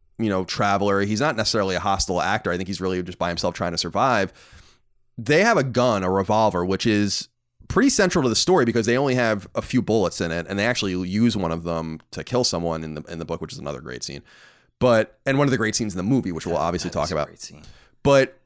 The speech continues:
Speaker 1: yeah, so they, this guy steals the shopping cart, and they find the guy, and the dad makes the guy strip his clothes off and take all of his clothes off. Ba-, basically, it's a death sentence. He's done at that point.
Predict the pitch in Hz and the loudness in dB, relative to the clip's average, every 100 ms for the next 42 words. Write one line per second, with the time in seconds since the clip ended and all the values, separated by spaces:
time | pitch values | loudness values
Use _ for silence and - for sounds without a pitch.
0 | _ - 147 190 143 - 135 135 123 127 | _ 0 4 6 6 4 4 4 2 0
1 | - 170 202 - 165 151 - 196 165 117 | 0 2 2 2 0 2 2 2 2 0
2 | 110 110 - 165 226 127 104 98 98 98 | 0 -2 0 0 0 2 2 4 4 2
3 | 98 - 110 110 107 117 151 190 139 - | 0 0 0 0 0 2 4 4 0 -2
4 | 123 107 110 107 - - - 147 143 131 | 0 2 4 2 -2 -4 0 0 0 0
5 | - 120 185 104 85 92 - 120 120 107 | 2 4 4 4 2 -2 -2 0 2 0
6 | - 139 208 76 71 - _ _ _ - | 0 2 2 0 -4 -12 _ _ _ -2
7 | 160 156 170 226 135 107 104 143 - 92 | 0 4 4 4 4 0 2 0 0 -4
8 | 80 80 80 107 64 - - - 98 90 | -6 -6 0 0 -2 -12 -20 -8 -4 -2
9 | - 82 73 | -2 -4 -4